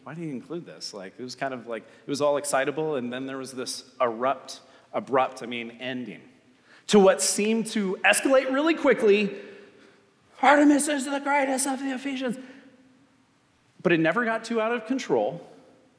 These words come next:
that a truthful and logical word could not help the people calm down and disperse. What is interesting to me about the story is that it actually happened,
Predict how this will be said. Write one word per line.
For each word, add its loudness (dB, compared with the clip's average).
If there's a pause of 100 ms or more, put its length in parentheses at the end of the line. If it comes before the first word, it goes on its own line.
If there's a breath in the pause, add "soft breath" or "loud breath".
(420)
that 2
a 0
truthful -8
and -6
logical -2
word -2
could -8
not -4
help -10
the -8
people -10
calm -4
down -6
and -18
disperse. -16 (1300)
What 4
is 0
interesting -6
to -8
me -2
about 0
the -8
story -6
is -6
that -4
it -8
actually -4
happened, -6